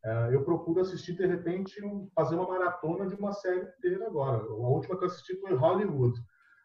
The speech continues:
É, muito bacana, muito legal sobre como começou Hollywood e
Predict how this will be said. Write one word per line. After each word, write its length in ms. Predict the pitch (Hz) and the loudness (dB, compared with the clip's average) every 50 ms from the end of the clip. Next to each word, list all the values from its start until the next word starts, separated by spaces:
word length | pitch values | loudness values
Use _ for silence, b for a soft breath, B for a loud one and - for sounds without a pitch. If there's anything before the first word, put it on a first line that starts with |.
| b | b
É, 420 | - 110 113 113 113 113 107 107 107 | 0 2 2 4 4 4 2 2 2
muito 300 | 107 113 135 175 196 - - | 2 2 2 2 2 2 2
bacana, 480 | 311 311 311 - 165 147 139 131 120 107 | 2 2 4 4 4 6 6 6 4 4
muito 260 | 98 107 123 127 127 190 | 4 2 2 2 2 2
legal 280 | 196 180 139 139 147 | 2 2 4 2 2
sobre 260 | 151 151 160 151 147 143 | 2 0 -4 -4 -6 -6
como 240 | - 151 160 160 156 | -4 -4 -4 -4 -4
começou 560 | 165 175 170 - - - - 143 143 135 120 | -4 -6 -6 -6 -6 -2 -2 0 2 4 4
Hollywood 600 | 123 120 117 104 101 107 120 139 147 143 123 - | 4 6 4 4 2 2 2 2 2 2 0 0
e 40 | - | -4